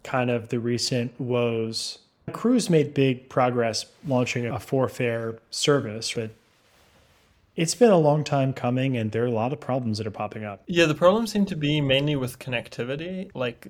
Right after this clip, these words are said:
Speaker 2: their cars seem to lose signal with their servers in clusters.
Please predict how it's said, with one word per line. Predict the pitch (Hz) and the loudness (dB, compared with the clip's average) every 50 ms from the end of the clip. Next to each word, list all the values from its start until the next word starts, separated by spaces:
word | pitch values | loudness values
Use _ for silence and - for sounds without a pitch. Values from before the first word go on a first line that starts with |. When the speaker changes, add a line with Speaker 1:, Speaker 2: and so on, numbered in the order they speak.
| - | -18
Speaker 2:
their | - 131 127 123 117 | -12 -4 -4 -4 -4
cars | - - - - 127 123 123 123 120 120 117 117 - - - - _ _ _ _ _ _ _ _ _ _ _ | -4 -6 -4 0 2 2 2 2 2 0 -4 -6 -10 -12 -12 -16 _ _ _ _ _ _ _ _ _ _ _
seem | - - - 135 135 127 | -12 -8 -6 -6 -6 -6
to | 131 - 131 | -6 -8 -8
lose | 120 117 117 117 - | -6 -6 -6 -6 -6
signal | - 123 117 113 120 120 123 123 | -4 -4 -4 -4 -4 -4 -4 -4
with | 120 117 - | -4 -6 -6
their | - 120 113 | -6 -8 -8
servers | 117 - - 120 113 113 135 156 165 170 170 - - _ _ _ _ _ _ | -8 -8 -6 -6 -6 -4 -4 -6 -6 -8 -10 -12 -14 _ _ _ _ _ _
in | - 139 131 127 | -4 -2 -2 -4
clusters. | - - 120 120 120 - - 151 156 165 175 170 - - | -2 -2 -2 -2 -2 -4 -6 -6 -6 -6 -8 -12 -14 -16